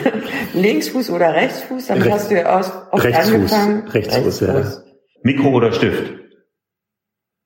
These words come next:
Speaker 2: Mittlerweile Mikro.
Speaker 1: Hund oder Katze?
Speaker 2: Hund.
Speaker 3: Fankurve oder Pressetribüne?
Speaker 2: Fankurve.
Speaker 1: Profiklub oder Amateurverein?
Speaker 2: Amateurverein.
Speaker 3: Sauna oder Eistonne?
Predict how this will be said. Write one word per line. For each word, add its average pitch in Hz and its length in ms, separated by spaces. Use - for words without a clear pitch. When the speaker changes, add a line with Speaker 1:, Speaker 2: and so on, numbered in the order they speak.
Speaker 2:
Mittlerweile 98 520
Mikro. - 720
Speaker 1:
Hund 220 200
oder 160 220
Katze? 175 500
Speaker 2:
Hund. - 360
Speaker 3:
Fankurve 107 580
oder 92 180
Pressetribüne? 113 800
Speaker 2:
Fankurve. 113 600
Speaker 1:
Profiklub - 680
oder 185 280
Amateurverein? 156 800
Speaker 2:
Amateurverein. 107 880
Speaker 3:
Sauna 82 400
oder 80 160
Eistonne? - 720